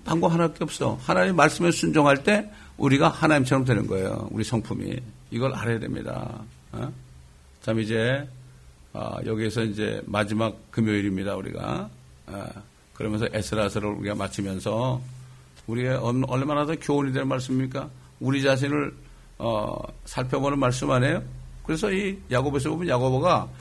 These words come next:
하나님의 말씀, 뭐라 해야 돼? 거울 같아서 거울. 어? 이 말씀을 이렇게 보게 되면 우리 모습이 거기 비치는 거예요. 어? 비치는 거예요. 그래서 우리가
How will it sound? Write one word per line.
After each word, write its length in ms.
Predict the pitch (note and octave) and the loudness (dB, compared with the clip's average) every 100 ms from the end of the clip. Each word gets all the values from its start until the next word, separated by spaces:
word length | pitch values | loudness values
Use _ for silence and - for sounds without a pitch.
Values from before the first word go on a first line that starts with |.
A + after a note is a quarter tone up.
| - - | -18 -18
하나님의 460 | - D3 D3+ D3+ F3 | -2 2 4 4 4
말씀, 300 | D3 B2+ D#3 | 4 4 2
뭐라 160 | C#3 C3 | 2 2
해야 80 | |
돼? 40 | C3 | 0
거울 320 | A#2+ B2 B2+ | 6 8 8
같아서 400 | B2 A#2+ A2+ B2 | 6 2 -2 -2
거울. 320 | G2+ F2 E2 - - - - | -2 -2 -4 -12 -20 -20 -14
어? 220 | A2 C3 F#3 - - - - | -6 -6 -6 -16 -20 -20 -2
이 80 | D#3+ | 4
말씀을 480 | C#3+ C3+ D#3 D#3 C3+ | 6 6 6 4 2
이렇게 160 | C#3+ D#3 | -4 -2
보게 240 | D3 D3+ | 0 2
되면 240 | D#3 E3+ - | 2 0 0
우리 240 | C#3 D#3 | 2 4
모습이 360 | C3+ C3 D3 D3 | 4 0 2 0
거기 200 | D#3 D#3 | 0 0
비치는 400 | B2 B2+ B2 A#2 | -2 0 0 0
거예요. 460 | A#2+ C3+ B2+ - - - - - | 0 0 0 -4 -12 -18 -20 -14
어? 240 | A#2+ D3 - - - - - - - | -6 -4 -6 -14 -20 -20 -20 -20 -16
비치는 360 | C3 E3 F3+ | -10 -6 -6
거예요. 280 | F#3 - - - - - - - - _ _ - - - - | -6 -6 -8 -10 -16 -20 -20 -20 -20 _ _ -20 -20 -20 -12
그래서 220 | G#2 G#2 | -4 -4
우리가 480 | G#2 G#2+ G#2 A#2+ | -2 -2 0 -2